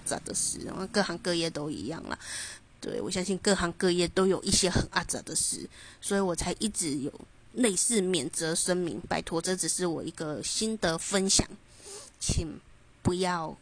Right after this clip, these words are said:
看得太认真、震惊，然后希望一般大众甚至对学弟妹们来说有一个小小的启发，就只是这样而已。然后那些很专业的大佬们、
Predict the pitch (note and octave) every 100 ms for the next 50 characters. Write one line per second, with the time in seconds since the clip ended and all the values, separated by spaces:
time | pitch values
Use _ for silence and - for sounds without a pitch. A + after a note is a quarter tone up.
0 | - - - A#3+ E3+ - - B3 A#3 C4
1 | A3 A3 A#3 A#3 - - - - A#3+ G#3
2 | - A3 A3 G3 F#3+ G#3 A3+ A3 - -
3 | A3 A3+ A3 - A#3 - A#3 A#3 B3+ A3
4 | G#3 A3 G3+ A3 G#3 G#3 G3+ F#3+ - -
5 | - G3 F#3 F#3+ G#3 G#3 G#3 F#3+ F3+ A2+
6 | G#3 - - - - - - - - F3+
7 | - G3+ G3+ E3+ A2 G3+ F#3 F3 - -
8 | F#3+ - F3 F#3+ F3 - - - - C#3
9 | F3 G#3+ - - - - - - - -
10 | - - - - - - - G3 - -
11 | D#3+ E3 E3 A#2 A#2 - - - - -
12 | - C#3+ E3+ G3+ F#3+ F#3 D#3+ E3 - C#3+
13 | - F3+ F#3+ G3 F3 D#3+ D3 - - G3
14 | D#3+ D3 G2 -